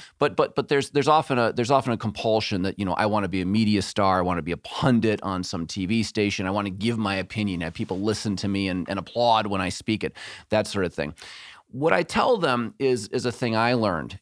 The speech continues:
in, as a writer for National Review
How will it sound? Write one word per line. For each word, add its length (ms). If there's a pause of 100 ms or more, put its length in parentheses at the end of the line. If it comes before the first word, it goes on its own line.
(140)
in, 540
as 240
a 40
writer 300
for 140
National 400
Review 480